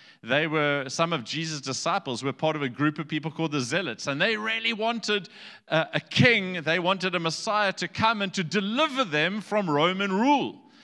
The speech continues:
And some people, remember what they did when they all threw palm bran-, branches down and they proclaimed Jesus as king? Some people were wanting Jesus to become king over them as a political king, as a king who would deliver them from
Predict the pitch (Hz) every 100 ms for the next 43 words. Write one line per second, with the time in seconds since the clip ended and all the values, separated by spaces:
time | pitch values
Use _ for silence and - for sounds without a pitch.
0 | - - - 160 - 202 262 254 185 156
1 | 165 180 185 131 143 165 214 220 214 214
2 | 175 170 220 190 180 170 170 202 202 -
3 | 202 - 196 202 196 196 208 196 - 185
4 | 196 190 160 170 190 196 180 160 170 165
5 | 185 190 160 196 185 190 165 - 202 233
6 | 247 - - - - - 233 262 240 233
7 | 226 214 156 180 208 - 208 160 180 226
8 | 185 214 - 196 208 208 202 - 277 277
9 | 208 208 226 - 233 247 240 214 160 165
10 | 175 165 170 175 - 190 190 180 190 196
11 | 220 233 - 208 - 120 - - _ -
12 | - - 156 151 - 214 208 185 190 196
13 | 190 143 - 151 165 180 185 185 135 110
14 | 120 127 - 131 131 123